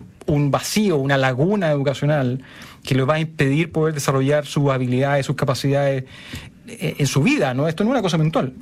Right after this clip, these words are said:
¿Qué hacemos? Vamos a tener que hacer algo distinto. E insisto, yo al ministerio, eh, y el colegio de profesores los veo muy cómodos en esta situación,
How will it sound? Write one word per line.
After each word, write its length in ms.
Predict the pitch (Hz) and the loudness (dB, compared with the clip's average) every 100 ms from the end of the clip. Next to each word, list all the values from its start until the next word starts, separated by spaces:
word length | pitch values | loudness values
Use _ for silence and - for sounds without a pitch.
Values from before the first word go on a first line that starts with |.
| - - - - - | -20 -20 -20 -20 -4
¿Qué 100 | 208 | -2
hacemos? 320 | 208 208 131 - - - - | 0 -2 -4 -12 -20 -18 -4
Vamos 180 | 165 | -2
a 20 | 170 | 0
tener 160 | 190 | 0
que 80 | 180 | 0
hacer 180 | 170 180 | 0 0
algo 200 | 175 190 | 0 -2
distinto. 480 | 175 233 - - - - - - - - | -2 -4 -4 -6 -10 -18 -20 -18 -10 0
E 60 | |
insisto, 460 | 156 226 226 135 - - - - | 0 2 0 -2 -4 -12 -12 -2
yo 140 | 156 | 0
al 60 | 170 | 2
ministerio, 600 | 160 160 175 175 170 - - | 0 0 0 2 0 -4 -10
eh, 500 | 190 - 165 - - - | -6 -6 -4 -4 -4 -2
y 120 | 139 | 0
el 100 | 123 | 0
colegio 220 | 143 143 | 0 0
de 20 | |
profesores 640 | 139 123 - 170 165 - - | 0 0 0 0 0 -4 -4
los 220 | 139 131 | 0 0
veo 400 | 139 156 147 147 | 2 2 0 -2
muy 200 | 170 165 | 0 0
cómodos 500 | 190 214 208 208 233 254 - - - | 0 0 0 0 -2 -4 -14 -20 -8
en 160 | - 151 | -2 0
esta 200 | 156 165 | 0 -2
situación, 600 | - 156 147 185 233 - | -2 -2 0 -2 -2 -6